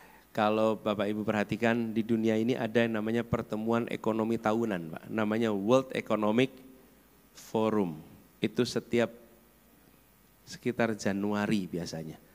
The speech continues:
Di Davos, namanya World Economic Forum. Bapak Ibu, ada juga namanya World Education Forum.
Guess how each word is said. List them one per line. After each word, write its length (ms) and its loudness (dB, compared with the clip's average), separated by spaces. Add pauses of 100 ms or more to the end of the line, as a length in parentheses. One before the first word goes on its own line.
(880)
Di 160 0
Davos, 720 -4 (240)
namanya 400 0
World 300 2
Economic 340 -4
Forum. 400 -2 (1040)
Bapak 320 4
Ibu, 160 0
ada 240 0
juga 320 2
namanya 320 0
World 400 2
Education 560 -2
Forum. 400 -6